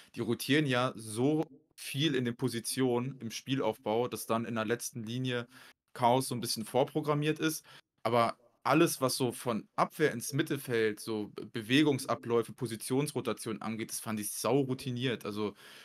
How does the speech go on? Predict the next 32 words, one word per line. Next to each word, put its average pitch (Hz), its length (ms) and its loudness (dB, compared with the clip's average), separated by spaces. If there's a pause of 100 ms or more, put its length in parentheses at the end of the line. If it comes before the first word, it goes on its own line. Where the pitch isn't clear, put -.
(120)
klar, 135 480 4
im, 113 400 -6
in - 80 -12
der 107 100 -2
letzten 127 300 -2
Linie 135 300 2
kannst 127 340 -4
du's, - 340 -4 (160)
äh, 104 260 0 (160)
mit - 140 -14
Sicherheit 123 480 2
noch 120 120 -6
besser 127 260 0
ausspielen, 117 600 -2
aber 104 260 -2
alles, 131 200 2
was 123 140 -4
so 120 100 -6
davor 139 540 2
ist, 151 300 -2
im, 104 200 -4 (260)
bis, 135 280 -2 (580)
also 104 120 -10
Linie 113 320 0
eins, 123 220 -2
Linie 110 180 -4
zwei, 120 520 2 (240)
äh, 117 60 -4
Abwehr, 117 480 0
Mittelfeld, 117 680 0
das - 180 -6
war 107 300 2